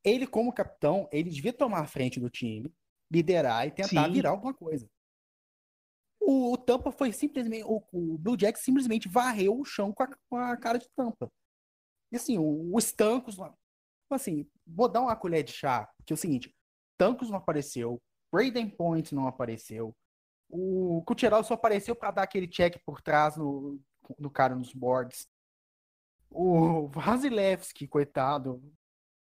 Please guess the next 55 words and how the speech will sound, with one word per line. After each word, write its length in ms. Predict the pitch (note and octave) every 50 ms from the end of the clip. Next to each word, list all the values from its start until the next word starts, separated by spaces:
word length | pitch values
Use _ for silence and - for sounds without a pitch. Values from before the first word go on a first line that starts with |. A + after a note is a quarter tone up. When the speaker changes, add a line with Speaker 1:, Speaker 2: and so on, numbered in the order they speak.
| _ _ _ _ -
Speaker 1:
fez 160 | E3+ E3+ D#3
nada. 260 | D#3 C#3 C#3 C#3+ - - - - - - _ - - -
O 80 | G#3 G3+
Tampa 380 | - - C#4 D#4+ E4+ - D4
naquela 260 | B3+ A#3+ - G#3 F#3
série 160 | F3+ - F3+ E3
de 60 | -
playoffs 180 | - E3+ F#3
só 80 | - G#3+
teve 240 | G#3+ A#3+ A3 - -
um 200 | - B3+ D#4+ F4
período 500 | - - D4+ B3+ G3+ G#3 A3 A#3 F#3+ A3+
que 80 | - -
jogou 220 | A3+ G#3+ G#3 G3
bem. 260 | F#3 E3+ B2 A2+ A2 - _ _ _ _ _ _ _ _ _ _ _ _ _ _ _ _ _ _ _ _ _ _ _ _ -
Speaker 2:
O 40 | -
primeiro 280 | - E3 D#3 - -
período 320 | - - G3 F3 F3+ E3 F3+
do 60 | F3
jogo, 260 | D#3 C#3+ C#3 C3+ C3+
o 40 | C3+
primeiro 240 | C#3 D#3 D3+ E3+ E3
jogo. 240 | D#3 C#3+ B2+ A2 G#2+
Speaker 1:
É, 20 |
e 40 | -
depois 340 | D#3 G3+ - - A#3 B3 G3+
disso, 240 | G3 A3+ - - - _ _
acabou. 380 | - G3 G3 F3+ E3 B2 G#2+ - _ _ _ _ _ -
Morreu. 380 | E3+ F3+ F3 D#3 C3+ A#2 A2 - _ _ _ _ _ _ _ _ _ _ _ _ _ - -
Speaker 2:
E, 160 | B3+ - - - - - - -
e, 180 | G3+ G3 E3+ E3+
assim, 280 | - - F#3+ - G3
Kaique, 220 | D#3 D#3 B2+ - D3+
eu 20 |
não 60 | D#3
sei 120 | - G#3+ G3+
como 140 | G3+ F#3
funciona, 380 | F3 F#3 D3+ - - C#3 B2+ A#2+ - -
a, 40 | -
a 40 | A#2+
gente 320 | B2 - C#3+ D3 D3+ E3
não 80 | E3 C#3+
sabe 240 | - D3+ C3+ C3 B2+
como 200 | - C#3 C3+ C3
que 80 | D3
é 20 | C3+
dentro 200 | C3 B2+ B2 B2
do 40 | A#2+
vestiário 320 | B2 B2+ - A#2+ A#2 A#2
do 140 | C3 C#3 -
Tampa, 300 | - G#2+ G2+ G2 - F#2+
né? 100 | G2+ G2+
Mas, 180 | G#2 G#2 G2+
por 140 | - C3 C3
exemplo, 260 | A#2+ A#2 G#2 G2 -